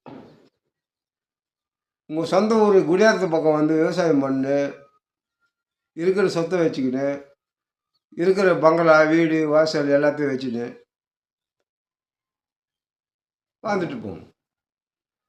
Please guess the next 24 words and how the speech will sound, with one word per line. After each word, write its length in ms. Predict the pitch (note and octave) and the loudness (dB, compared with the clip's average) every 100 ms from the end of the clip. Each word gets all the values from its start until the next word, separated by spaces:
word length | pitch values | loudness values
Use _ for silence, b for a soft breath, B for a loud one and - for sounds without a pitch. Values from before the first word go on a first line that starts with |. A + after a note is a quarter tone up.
| _ _ _ _ _ - | _ _ _ _ _ -6
ஏன்னா, 180 | G#3+ G#3 | 2 4
அந்த 200 | A3+ F#3+ | 4 2
தேமுதிகன்ற 1040 | D#3+ G#3 C4+ C4 B3+ A#3+ A#3+ A3+ A3+ G#3 - | 2 4 6 6 4 2 0 2 4 2 0
தொண்டை 300 | - A3+ B3 G#3+ | -2 2 4 4
இன்னும் 540 | G3+ B3 A#3 F3 G3 G#3 | 4 4 6 6 4 0
புரட்சி 320 | G#3 A3+ A#3+ | -2 -2 -2
கலைஞர் 400 | G3+ G#3 G3+ G3+ | 0 0 0 0
மேல 220 | F#3+ F#3 | 0 2
வச்சுட்டு 300 | F#3 F3+ E3+ F3+ | 0 -4 -4 -2
இருக்கிற 240 | E3 E3 D#3+ | 0 4 4
அந்த 220 | D#3+ D#3 D3+ D3 C3+ B2 A2 G2 - - _ _ _ _ _ _ _ - | 4 2 4 4 4 0 -2 -4 -12 -18 _ _ _ _ _ _ _ -4
பாசத்தை 460 | G3 B3+ A#3+ F#3 C3 A2+ - - _ _ _ _ _ _ _ _ _ _ _ _ _ _ _ _ | -2 0 0 0 0 0 -6 -14 _ _ _ _ _ _ _ _ _ _ _ _ _ _ _ _
நீங்க 200 | G3 G3+ | -2 -2
தவறா 460 | F#3+ F3+ A3+ C4+ C4 | 0 2 4 6 4
புரிஞ்சுக்கின்னு, 580 | - G#3 G3+ G3 F#3+ D3 C3 E3 - _ _ _ _ _ _ _ _ _ _ _ | 2 0 -2 0 2 2 -2 -6 -12 _ _ _ _ _ _ _ _ _ _ _
அவனுடைய 680 | - F3 A#3+ C4 C4+ B3+ A#3+ A#3 | -4 0 2 2 4 4 6 6
ஓட்டை 400 | A3 D4+ - A#3 | 6 4 4 0
சேர்த்து 420 | G#3+ B3+ C#4 C4 | 2 4 4 2
நீங்க 200 | G#3+ G#3 | 0 2
விலை 220 | F#3 F#3 | 4 4
பேசுறீங்க, 480 | F3+ E3+ C#3 A#2 A2 | 2 -2 -2 -6 -6
முன்னேற்ற 380 | G#2+ C#3+ C#3+ C3 | -6 -6 -6 -8
கட்ட 180 | A#2+ G#2+ | -10 -10
போயிட்டு. 260 | - - | -14 -20